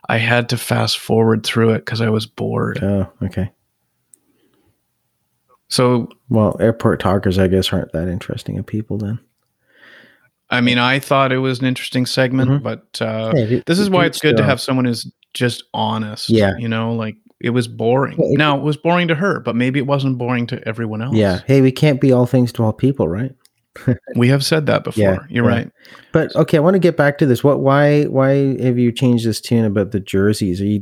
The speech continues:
Speaker 2: did you get caught up in, like, the, like, the, the frenzy of the, uh, of the, you know, cheering on the Jays and everything? Like,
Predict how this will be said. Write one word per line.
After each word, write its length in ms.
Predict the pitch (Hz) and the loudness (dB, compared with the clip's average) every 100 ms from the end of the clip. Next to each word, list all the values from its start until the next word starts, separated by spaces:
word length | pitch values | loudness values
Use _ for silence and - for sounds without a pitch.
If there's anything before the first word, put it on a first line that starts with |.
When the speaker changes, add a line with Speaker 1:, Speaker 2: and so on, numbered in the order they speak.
| - | 0
Speaker 2:
did 160 | 110 104 | 0 2
you 80 | |
get 260 | 107 101 - | 2 0 -2
caught 240 | - 110 110 | 0 2 2
up 220 | 110 - | 2 2
in, 160 | 104 | 2
like, 220 | 101 95 - | 0 -2 -2
the, 280 | 92 90 90 _ _ _ - _ _ | 0 0 -4 _ _ _ -20 _ _
like, 140 | 101 - | -8 -2
the, 140 | 82 | -2
the 120 | - | -2
frenzy 680 | - 113 113 120 117 117 117 | -4 2 4 4 4 4 4
of 200 | 101 92 - | 4 0 -4
the, 300 | 98 92 90 | -2 0 0
uh, 220 | 87 87 90 101 | -4 -6 -8 -10
of 160 | 98 104 | -12 -10
the, 120 | 95 - _ _ _ _ _ | -12 -14 _ _ _ _ _
you 80 | 107 | -6
know, 240 | 98 135 - _ 82 _ _ - | -6 -8 -14 _ -20 _ _ -4
cheering 300 | - 123 120 | 2 2 2
on 120 | 113 | 0
the 80 | 107 | 0
Jays 360 | 113 117 123 | 2 4 4
and 100 | 123 | 2
everything? 400 | 123 120 123 123 | 2 2 0 0
Like, 240 | 110 95 | 0 -4